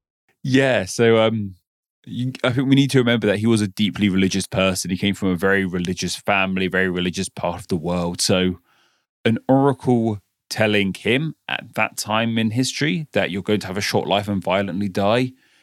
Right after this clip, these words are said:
you're gonna put a lot more stock into it than, like, me or you going to a carnival and getting a palm reading telling us that, you know, you, it, you, he's gonna put a lot more stock into that. And I kind of do think there probably is some stock in it, because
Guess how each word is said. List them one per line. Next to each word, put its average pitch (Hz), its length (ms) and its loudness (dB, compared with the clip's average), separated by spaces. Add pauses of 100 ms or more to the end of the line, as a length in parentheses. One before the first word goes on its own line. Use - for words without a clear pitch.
(120)
you're 113 100 0
gonna 135 160 4
put 98 140 -2
a 107 100 2
lot 113 140 4
more 113 140 0
stock - 320 0
into 98 300 0
it 80 80 -14
than, 98 180 2
like, 92 420 0 (340)
me 113 260 6
or 113 140 6
you 107 320 6
going 101 280 4
to 101 140 0
a 95 60 2
carnival 101 580 0
and 95 120 0
getting 95 500 0
a - 80 -2
palm 107 420 0
reading 92 360 0
telling 90 280 -2
us 85 180 -8
that, 80 160 -2
you 78 60 -6
know, 85 100 -6
you, 98 140 -6 (220)
it, - 220 -6 (180)
you, 131 400 4
he's 123 220 -2
gonna 135 180 2
put 123 140 -2
a 104 80 2
lot 113 200 4
more 104 220 -2
stock - 320 -4
into 107 440 2
that. 60 240 -4 (1600)
And 190 140 0
I 214 160 -2
kind - 380 -4
of 269 120 -4
do 233 160 0
think 208 300 -2
there 196 140 2
probably 185 380 -4
is 143 200 -2
some 156 160 0
stock 139 420 0
in 110 80 0
it, 80 140 -4
because 135 320 0